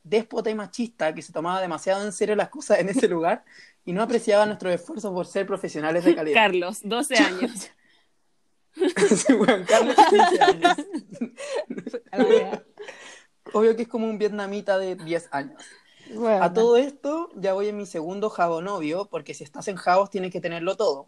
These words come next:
Speaker 1: Una casa, <laughs> amigos, carrete, un trabajo, mascotas y novios también.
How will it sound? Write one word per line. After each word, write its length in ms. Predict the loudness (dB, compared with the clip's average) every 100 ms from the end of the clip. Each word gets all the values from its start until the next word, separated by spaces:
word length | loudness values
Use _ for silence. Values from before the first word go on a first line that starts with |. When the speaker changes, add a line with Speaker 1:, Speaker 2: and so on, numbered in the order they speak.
| 0
Speaker 1:
Una 180 | 0 2
casa, 380 | 2 0 -2 -4
<laughs> 40 |
amigos, 460 | -6 -6 -4 -6 -6
carrete, 480 | -6 0 -2 -2 -8
un 120 | -8
trabajo, 480 | -4 2 2 2 -4
mascotas 640 | -2 -2 0 0 0 -6 -8
y 80 | -6
novios 260 | -2 -4
también. 320 | -4 -8 -10